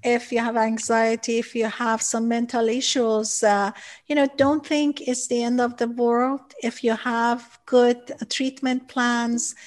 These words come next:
if you have medications that you're taking, always re-, think about what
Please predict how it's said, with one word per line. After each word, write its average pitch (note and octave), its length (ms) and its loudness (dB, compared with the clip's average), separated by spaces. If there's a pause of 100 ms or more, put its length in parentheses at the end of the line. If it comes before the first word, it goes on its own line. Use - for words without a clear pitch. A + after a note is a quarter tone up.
(240)
if A3+ 200 -12
you A#3 100 0
have A#3+ 320 -2
medications A#3+ 800 -2
that A#3+ 260 -2
you're A#3 100 0
taking, A3+ 840 -4 (420)
always F4+ 480 2
re-, C4 300 2
think F4+ 360 -6
about C4 560 2
what C#4+ 560 0